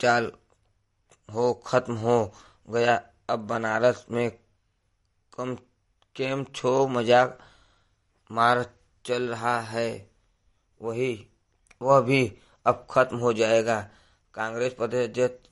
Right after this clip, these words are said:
ने, ने अजय राय मिस-, अजय राय,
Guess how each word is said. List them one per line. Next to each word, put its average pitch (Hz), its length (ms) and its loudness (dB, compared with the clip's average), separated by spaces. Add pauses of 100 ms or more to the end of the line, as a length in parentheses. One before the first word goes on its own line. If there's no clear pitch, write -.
ने, 120 180 -12 (540)
ने 110 520 -6
अजय 113 220 -2
राय 117 220 2
मिस-, - 840 -14
अजय 110 180 -6
राय, 113 340 0